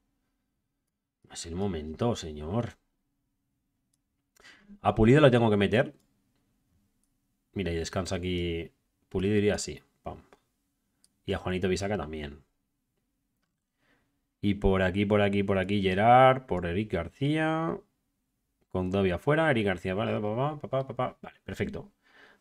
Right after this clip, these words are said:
Venga, pues se viene partido contra, contra el Mallorca. También en mitad tabla.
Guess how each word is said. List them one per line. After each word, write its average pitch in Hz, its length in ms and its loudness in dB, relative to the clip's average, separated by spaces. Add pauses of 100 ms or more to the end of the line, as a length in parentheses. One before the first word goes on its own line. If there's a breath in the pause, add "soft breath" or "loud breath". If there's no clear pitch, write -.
Venga, 110 200 2
pues 98 160 -2
se - 320 -4
viene 135 180 0
partido 131 320 4
contra, 107 920 4 (560)
contra 135 260 2
el 113 60 4
Mallorca. 131 580 0 (960)
También 107 260 2
en 107 60 4
mitad 98 240 4
tabla. 151 440 2